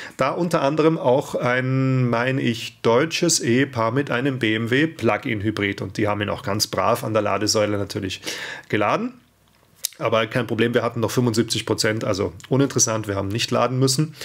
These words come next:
Und dann kam schon der letzte Tag in der Krone, das war dann der Sonntag, da waren dann schon, da haben wir gemerkt, okay, jetzt kommen langsam die Touristen, also die ersten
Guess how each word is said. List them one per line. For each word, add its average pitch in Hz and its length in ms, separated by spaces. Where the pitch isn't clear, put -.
Und 170 540
dann 151 180
kam 143 300
schon 127 280
der 113 180
letzte 117 440
Tag 165 340
in 185 100
der 185 120
Krone, 180 360
das 131 160
war 113 140
dann 107 120
der 98 100
Sonntag, 160 580
da 131 140
waren 113 180
dann 113 160
schon, 110 240
da 110 80
haben 110 80
wir 110 80
gemerkt, 107 400
okay, 123 240
jetzt 143 220
kommen 127 260
langsam 135 320
die 135 140
Touristen, 139 420
also 110 160
die 113 120
ersten 113 440